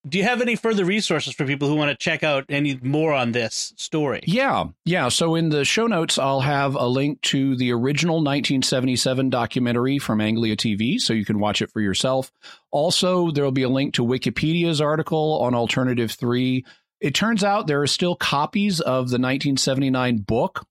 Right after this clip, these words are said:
Speaker 2: Alternative Three, that I have, um, uh,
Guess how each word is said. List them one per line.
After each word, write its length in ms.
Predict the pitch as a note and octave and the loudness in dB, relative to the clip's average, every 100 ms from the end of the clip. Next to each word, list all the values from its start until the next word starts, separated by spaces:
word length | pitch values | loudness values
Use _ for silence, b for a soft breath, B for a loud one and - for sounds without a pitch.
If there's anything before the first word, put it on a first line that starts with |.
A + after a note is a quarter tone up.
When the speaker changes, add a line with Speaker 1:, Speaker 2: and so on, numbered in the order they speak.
| - | -4
Speaker 2:
Alternative 580 | C#3 D#3 E3 E3 D#3 D#3+ | -4 0 0 0 0 -4
Three, 420 | - D#3 F3 G3+ | -2 0 0 0
that 180 | B2+ A2 _ | 0 -4 _
I 180 | B2 B2+ | -2 0
have, 400 | B2+ C3+ E3+ G3 B B _ | 0 2 0 -2 B B _
um, 560 | A#2+ A#2 A#2 A2+ A2+ G#2 - | -2 0 2 2 0 -2 -2
uh, 200 | B2+ | -2